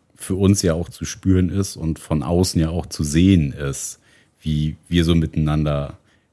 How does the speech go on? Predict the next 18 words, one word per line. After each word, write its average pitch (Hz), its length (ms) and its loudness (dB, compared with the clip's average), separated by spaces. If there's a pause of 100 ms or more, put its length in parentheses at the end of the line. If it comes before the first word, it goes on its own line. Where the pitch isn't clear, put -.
(140)
äh, 69 160 -10 (120)
umgehen 80 640 0
und 69 380 -6
wie 73 600 -8 (100)
jeder 90 320 4
so 82 160 -2
ein 78 100 -2
Teil 85 400 -2
beim 71 300 -4
anderen 71 300 -4
auch 71 220 -10 (100)
im 71 100 -6
Leben 71 400 -4
ist 62 400 -12
und - 240 -16
geworden 76 560 0
ist 71 420 -10
und, 67 320 -12